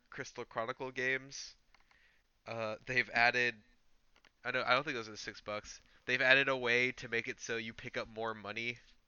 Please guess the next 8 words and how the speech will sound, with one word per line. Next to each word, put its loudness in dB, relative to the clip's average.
or, -6
uh, -6
recover -4
health -4
quicker. -4
Like, 0
these -6
mobile -4